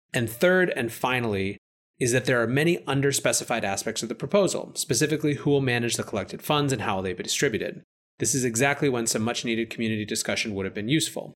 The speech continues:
So overall, what to make of this? It's a clever proposal with good intent. The six-month sunset clause makes it even better, but it needs to be debated and made concrete.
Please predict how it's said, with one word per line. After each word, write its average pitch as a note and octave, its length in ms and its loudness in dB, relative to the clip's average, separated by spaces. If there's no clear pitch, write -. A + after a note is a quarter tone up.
So C3 380 2
overall, D3 540 4
what C3 160 2
to - 80 -2
make C3 200 2
of F#2 120 -4
this? - 340 -4
It's - 140 -2
a - 40 -2
clever D#3+ 300 2
proposal B2+ 460 0
with G#2 180 -4
good G#2+ 140 0
intent. G#2 380 -2
The - 100 -2
six-month E3 560 2
sunset A#2 420 2
clause G#2+ 340 0
makes F#2+ 220 -2
it G#2 80 -2
even G2 180 -4
better, A2 360 -2
but A#2+ 100 0
it A#2 80 -2
needs D3 220 2
to E3 80 -2
be D3+ 160 2
debated A2 520 0
and G#2+ 220 -2
made G2+ 300 -2
concrete. F#2+ 520 -6